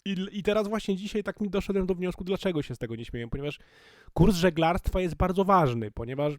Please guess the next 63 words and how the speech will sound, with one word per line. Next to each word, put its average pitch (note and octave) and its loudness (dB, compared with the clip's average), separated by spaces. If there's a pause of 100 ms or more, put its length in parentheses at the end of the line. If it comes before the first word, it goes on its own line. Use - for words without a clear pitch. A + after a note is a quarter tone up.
kiedyś C#3+ 2
miałem C#3+ 0
kolegę, C#3+ 0
takiego C3 -4
też D3 0
anarchistę, C3+ -4
który C#3 -6
po-, - -2 (100)
stał C#3 -8
się - -10
tak C#3 -8
zwanym C#3+ -2
bogaczem, C#3 -2
on C3 -6
tam B2 -10
potem C3 -8
wszedł C3 -10
w - -12
jakieś C3 -12
tam B2+ -12
koligacje B2+ -8
z - -18
prawnikami, E3 0 (120)
stał B2+ -2
się - -2
jakimś A#2+ -10
tutaj C3 -4
wielkim C3 -4
prawnikiem, D3 0
no C#3+ 2
bo C3 -2
oczywiście B2 -6
studia B2 -8
sobie B2 -10
na A#2+ -6
boczku A#2+ -8
robił. C#3 -2 (140)
Jest D3+ -2
coś F3+ 0
takiego, D#3 0
że B2+ -4
jak B2+ -6
wejdziesz F#3 2
w - -6
środowisko D#3+ 0
bogatych, D3 2
to, E3 0
to F3 0
też - -2
jest F3 -2
jakiś E3 -4
sposób D#3 4
zachowań, C3 4
to C#3 -4
jest D3+ -4
też D#3 -2
jakiś D#3+ -8
sposób, D#3 -4
to F#3 -8
jest F3+ -6
taka, F#3+ -4
taka F#3 -2
trochę F#3 0